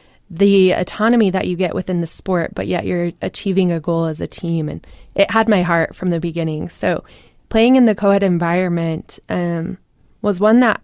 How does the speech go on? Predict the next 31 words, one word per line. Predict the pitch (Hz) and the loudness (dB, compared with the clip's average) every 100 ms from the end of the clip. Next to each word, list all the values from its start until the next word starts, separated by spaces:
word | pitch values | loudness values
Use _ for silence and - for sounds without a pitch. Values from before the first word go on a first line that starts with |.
| - | -4
I | 180 196 202 - - _ _ _ | 0 2 0 -4 -12 _ _ _
personally | - 214 214 254 269 285 | -2 -2 0 2 2 2
thrived | 302 240 180 170 - | 0 0 0 0 -2
in, | 302 339 349 - _ _ _ _ | -2 0 -4 -10 _ _ _ _
but | - | 0
I | 214 | 4
know | 220 247 | 6 4
that | 262 214 | 2 2
not | 196 190 | 0 0
every | 196 185 185 | -2 -2 -2
female | - 185 175 165 | -2 -2 0 -2
does. | 151 170 160 160 - | -4 -4 -2 -6 -8
And, | - 180 180 170 _ _ _ - | -6 -4 -4 -6 _ _ _ -2
and | 185 180 | 2 2
that's | 202 - | 0 -2
part | 220 196 | 0 2
of | |
my | 185 | 2
reason | 175 175 165 170 165 | 0 -2 -2 -2 -4
for | - 175 165 - _ _ _ | -4 -4 -4 -8 _ _ _
starting | - 196 175 | -2 0 2
the | 185 | 0
team | 170 196 180 | 0 0 0
up | 175 170 | 0 -4
at | - | -8
the | 165 | -4
university, | 170 165 202 285 - 185 175 175 | -4 -2 -2 -2 -2 -2 0 0
is | 160 - | -4 -6
that | 175 156 - _ _ _ - | -6 -6 -10 _ _ _ -6
we, | 185 185 175 170 | 0 2 4 2
um, | - 185 170 165 165 | -2 -2 -2 -4 -6